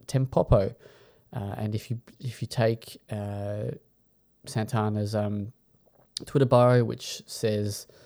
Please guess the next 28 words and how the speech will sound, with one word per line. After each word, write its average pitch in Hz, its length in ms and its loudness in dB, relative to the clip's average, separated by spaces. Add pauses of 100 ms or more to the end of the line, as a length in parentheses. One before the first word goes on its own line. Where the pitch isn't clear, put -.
(480)
that, 110 520 -2
uh, 98 500 -8 (220)
Witch 120 180 0
Beam 113 140 2
is 110 100 0
working 107 280 2
on 104 80 -2
a 104 60 -4
puzzle 123 460 2
game 110 380 0
about 107 320 -2
rescuing 110 580 -4
musical 107 340 -4
flowers. 151 640 0 (400)
Then 113 100 -2
you 104 80 0
look 113 200 0
at 135 80 -6
the, 101 460 -2
if 120 120 -6
you, 120 100 0
if 131 180 -2
you 135 160 -2
look 120 140 -2
at - 100 -14
the 139 100 -4
key 202 240 0
art, 202 260 -2